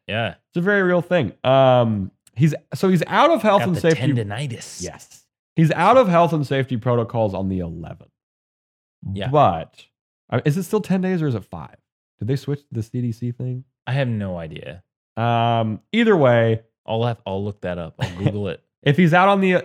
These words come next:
Speaker 2: either, he's either back the eleventh or he's back the sixth.
Speaker 1: Yeah.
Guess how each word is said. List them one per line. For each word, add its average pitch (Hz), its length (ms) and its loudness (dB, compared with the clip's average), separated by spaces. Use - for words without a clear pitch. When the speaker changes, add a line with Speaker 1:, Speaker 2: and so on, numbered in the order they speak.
Speaker 2:
either, 156 280 2
he's 143 180 4
either 156 160 2
back 151 260 2
the 175 100 -2
eleventh 139 360 0
or 117 80 0
he's 110 100 -2
back 113 220 -4
the 107 80 -6
sixth. - 520 -12
Speaker 1:
Yeah. 107 260 -4